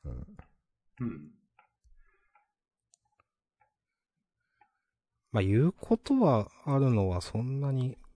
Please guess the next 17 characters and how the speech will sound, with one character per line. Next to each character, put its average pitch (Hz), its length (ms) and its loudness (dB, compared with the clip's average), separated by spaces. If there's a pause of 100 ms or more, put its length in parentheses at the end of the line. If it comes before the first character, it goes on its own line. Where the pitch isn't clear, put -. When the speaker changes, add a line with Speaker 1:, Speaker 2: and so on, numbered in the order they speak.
(160)
Speaker 1:
か 104 80 -6
な。 87 140 -6 (2500)
な 160 60 0
ん 156 40 2
か 120 100 2
あ 107 40 6
り 117 80 2
ま 131 140 4
す？ - 140 -4
押 82 40 -2
し - 100 -8
込 - 120 -6
ま 85 140 -4
ん。 87 100 -8 (3500)
Speaker 2:
い 151 40 -8
や 127 80 -2
ー、 113 640 -2